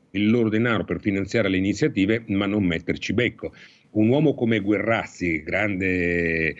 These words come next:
patriota, liberale, eccetera, eccetera, ma come lui la pensavano quasi tutti i liberali dell'epoca, diceva che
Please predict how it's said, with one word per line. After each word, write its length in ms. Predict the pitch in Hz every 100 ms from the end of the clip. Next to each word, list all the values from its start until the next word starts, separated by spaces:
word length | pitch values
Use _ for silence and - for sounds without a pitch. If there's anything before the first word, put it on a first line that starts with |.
| - -
patriota, 800 | - 82 92 107 131 110 - 92
liberale, 720 | 82 95 92 90 117 120 95
eccetera, 360 | 82 - 92 107
eccetera, 500 | 104 151 127 - 139 - -
ma 260 | 82 82 82
come 260 | - 98
lui 160 | 95 113
la 100 | 98
pensavano 520 | 92 90 107 98 90
quasi 400 | - 117 104 98
tutti 460 | 127 110 - 95 92
i 40 |
liberali 380 | 90 95 104 101
dell'epoca, 580 | 120 156 123 135 131 113 - -
diceva 360 | 113 113 139 117
che 240 | 107 92